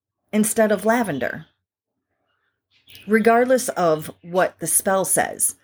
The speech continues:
Because if you stick the lavender in there, the spell's not gonna work for you. It's not gonna have the amount of energy. It's not gonna have the emotional connection to you.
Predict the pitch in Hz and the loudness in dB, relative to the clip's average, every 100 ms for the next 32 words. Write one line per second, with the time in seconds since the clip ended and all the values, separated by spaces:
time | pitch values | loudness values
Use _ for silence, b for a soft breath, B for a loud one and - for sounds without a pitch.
0 | b b b - 214 220 202 190 185 - | b b b -2 2 2 0 0 -2 0
1 | 254 247 247 269 320 233 180 - 170 165 | 0 2 2 2 2 2 0 -2 -4 -2
2 | 160 165 185 - 254 240 247 247 247 226 | -2 -2 -2 2 2 2 2 0 0 -2
3 | 269 320 - 117 87 - - _ _ _ | -2 -8 -12 -10 -8 -10 -16 _ _ _
4 | - B B 208 208 233 254 262 240 220 | -20 B B 0 2 2 2 2 2 2
5 | - 220 233 214 220 208 202 B B B | 0 0 2 0 0 0 0 B B B
6 | 196 214 220 220 - 190 254 233 160 127 | 2 4 4 2 0 0 2 2 0 -4
7 | - - 202 226 254 240 233 214 196 196 | -4 -4 0 0 2 2 4 4 4 4
8 | 208 208 214 190 - 196 202 294 - 190 | 2 2 0 0 -2 0 0 0 -2 -2
9 | 160 - 160 151 135 160 | -2 -2 -2 0 2 2